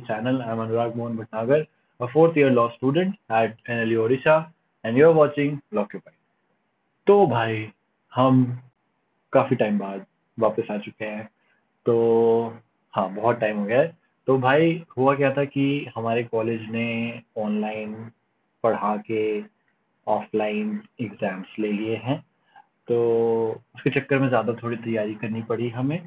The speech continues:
और maximum of the, of the exams ठीक भी गए, but खैर, उस exam की बात नहीं करते हैं अब, तुम्हारे exam की बात करते हैं अब। तो भाई, जब ये video डलेगी, उसके अगले दिन से exact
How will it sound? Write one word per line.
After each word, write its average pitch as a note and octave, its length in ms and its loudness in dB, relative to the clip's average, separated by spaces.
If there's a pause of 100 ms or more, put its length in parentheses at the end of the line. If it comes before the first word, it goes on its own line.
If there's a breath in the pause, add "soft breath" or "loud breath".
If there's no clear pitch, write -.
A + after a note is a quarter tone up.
(380)
और B2 240 4
maximum F#3 500 2
of F3 80 -6
the, F#3+ 100 -2 (200)
of C#3 140 -4
the D#3+ 100 2
exams D3 420 -4 (120)
ठीक B2+ 200 -4
भी B2 160 -2
गए, A#2+ 180 2
but B2 240 -6 (440)
खैर, D3 260 0 (120)
उस C3+ 120 2
exam B2 340 2
की B2+ 80 0
बात A#2+ 240 -2
नहीं G#2+ 120 -6
करते A#2 280 -4
हैं A#2 160 -6
अब, C#3 180 -6 (320)
तुम्हारे C#3 380 6
exam A2+ 300 0
की A2+ 80 -4
बात A2 260 0
करते A2 280 -6
हैं A2+ 180 -4
अब। D#3 120 2 (400)
तो D#3 120 8
भाई, C#3 320 4
जब C3+ 220 4
ये D3+ 80 4
video C3+ 360 4 (240)
डलेगी, A#2 520 2
उसके B2 460 -2
अगले C3 380 4
दिन B2+ 260 0
से C#3 160 -4
exact C#3+ 540 -2